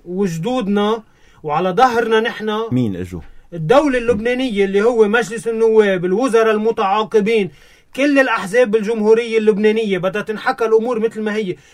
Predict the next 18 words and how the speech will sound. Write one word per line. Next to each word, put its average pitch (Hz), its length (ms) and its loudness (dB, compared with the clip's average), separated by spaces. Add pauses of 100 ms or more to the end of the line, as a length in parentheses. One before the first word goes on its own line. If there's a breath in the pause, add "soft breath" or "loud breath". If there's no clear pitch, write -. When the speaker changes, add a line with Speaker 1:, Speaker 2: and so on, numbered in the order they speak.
(140 soft breath)
Speaker 1:
كل 294 220 2
اللي 269 140 2
تعاقبوا 208 520 -2
على 190 180 -2
السلطة 185 540 -2 (280 soft breath)
من 269 220 4
الثمانينات، 220 760 0
من 196 120 -8
الحرب 220 440 -2
اللبنانية 220 760 0 (260 soft breath)
للألفين 247 580 -2
وأربعتاش 214 680 -2 (100)
وبعدنا 226 500 -2
لهلأ 226 500 0
لتاريخ 196 520 -6
الألفين 196 560 -6
واثنين 220 600 -4
وعشرين، 196 760 -4